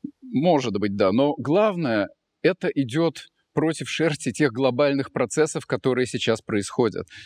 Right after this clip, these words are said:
Вот глобальные процессы, которые сейчас идут, они заключаются не в отмене частной собственности, они заключаются в переделе.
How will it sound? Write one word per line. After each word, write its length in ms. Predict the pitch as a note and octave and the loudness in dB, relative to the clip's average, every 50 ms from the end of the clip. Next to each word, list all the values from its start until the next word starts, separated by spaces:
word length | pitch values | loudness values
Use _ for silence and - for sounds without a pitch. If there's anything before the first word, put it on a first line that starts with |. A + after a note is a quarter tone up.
| - - - - | -20 -16 -10 -6
Вот 80 | F#2+ | 0
глобальные 560 | F#2 C3 C#3+ D3 D3 F3 E3+ D#3 C#3 C3 B2+ | 4 4 4 4 4 2 0 0 0 0 -2
процессы, 480 | A2 - C#3+ C#3 - F3+ D#3+ - - B2+ | 0 0 -2 0 0 -2 -2 -2 -2 -2
которые 360 | - C3 B2 - D3+ B2+ A#2+ - | -2 -2 0 0 0 0 0 -2
сейчас 380 | - B2+ - - C3+ - - | -4 -4 0 0 0 0 0
идут, 280 | B2 B2 F3 G3+ - - | -2 0 0 0 2 2
они 200 | G#2+ A#2+ C#3+ C#3+ | 2 2 2 0
заключаются 680 | D3 D3+ - D3 - - E3+ D#3 D#3 D3+ - - C#3+ | -2 -2 -4 -4 -2 0 2 2 2 2 0 0 0
не 100 | C#3+ D#3 | 2 4
в 80 | D3+ F#3 | 4 2
отмене 440 | E3+ - D#3+ D3+ D#3+ F3+ F3 E3+ | 2 0 0 -2 0 0 0 -2
частной 380 | - - F3+ D#3+ C#3+ - D3 C#3 | 0 0 0 0 0 0 -2 -2
собственности, 800 | - - D#3 C#3 - - - A2 F#2 F#2 F2+ - - - F#2 - _ - - - - - _ | 0 0 0 0 0 -2 -2 0 0 0 -2 -4 -6 -12 -16 -16 _ -20 -20 -20 -20 -8 _
они 180 | - B2+ E3+ E3 | 0 2 2 2
заключаются 640 | D3+ F3 G3+ F#3 E3 - - G3+ F#3 F3 - F#3 D#3 | 0 0 0 -2 0 2 2 2 2 2 0 -2 -4
в 100 | - - | -2 0
переделе. 840 | - G3 F3 F#3+ F#3+ D#3 C#3 F3+ F3+ E3+ C3+ G2 D#2 - - | 0 2 2 2 2 2 4 4 4 4 2 -2 -4 -6 -10